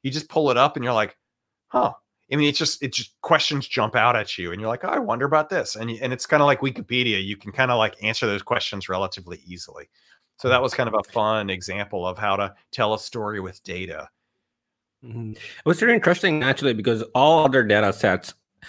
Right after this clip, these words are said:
Speaker 2: uh, despite the popular narrative, um, is that women tend to not participate in stem as much. Um, and also the jobs that they do does not actually pay as much as,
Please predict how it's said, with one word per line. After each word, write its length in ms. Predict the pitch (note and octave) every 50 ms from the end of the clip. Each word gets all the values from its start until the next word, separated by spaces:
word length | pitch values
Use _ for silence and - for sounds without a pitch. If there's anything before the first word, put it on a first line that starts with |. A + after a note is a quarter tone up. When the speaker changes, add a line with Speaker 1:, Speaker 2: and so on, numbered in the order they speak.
| - - - _ _ -
Speaker 2:
uh, 140 | A#2+ A#2+ A2+
despite 580 | G2+ A2+ A2+ - - - - - - D#3 A#2
the 100 | A2 A#2
popular 680 | G2 - - C3 A#2+ A#2 - A#2+ A2 G#2+ G#2 G2 G2 F#2+
narrative, 760 | F#2 F#2 G2+ G#2+ A#2 C3 A#2 F#2 E2+ F2 F2 G2+ B2 - - -
um, 320 | - G#2+ G#2 G2+ G#2 G#2+ G#2
is 180 | G#2+ A2 G#2+ G#2
that 160 | A2 G#2+ F#2+ G#2+
women 640 | G#2 G#2+ A2 A#2 A#2+ A#2+ A#2+ A#2+ A#2 A#2 A#2 - _ _ _ - - _ _ _ _ - - - - _ - -
tend 320 | - C#3 C3+ C#3+ C#3+ C#3+ C#3
to 40 | B2+
not 380 | A#2+ A2 G#2+ A#2+ D#3+ E3 -
participate 500 | - C#3 B2+ A#2 - - A2 G#2 G#2 G2+
in 120 | G#2 G#2 G#2
stem 400 | - - - G2+ F#2+ F#2+ F#2 - -
as 320 | F#2+ G2 G#2 A2+ - -
much. 400 | A2 G#2 G2 A2 A#2+ A#2+ - - - - - - - - - _ -
Um, 480 | G#2+ G#2+ G#2+ G#2 G#2 G#2 A2 G#2+ G#2+ - -
and 240 | A2+ A#2+ A#2+ B2 -
also 360 | - A#2 B2+ C3+ - - C#3
the 160 | C3 A#2+ A#2+
jobs 440 | G#2 F#2+ - A#2+ A#2+ D3+ F3+ - -
that 80 | C#3 A2+
they 160 | A2+ A2 G#2
do 240 | F#2 F2+ G#2 G2+ G2+
does 160 | G#2 G#2 G2+
not 240 | A#2 A#2 A#2 A#2 G#2+
actually 340 | A2 A2+ - A2+ A2+ A2
pay 260 | G2+ - - G#2 G#2+ -
as 300 | - D2+ F#2+ A2+ A2+ -
much 400 | B2 B2 G2 F#2+ G2 - - - _ _ _ _ _ _ _ -
as, 480 | G#2 G#2 G2+ G2 F#2+ G#2 G2+ G#2 -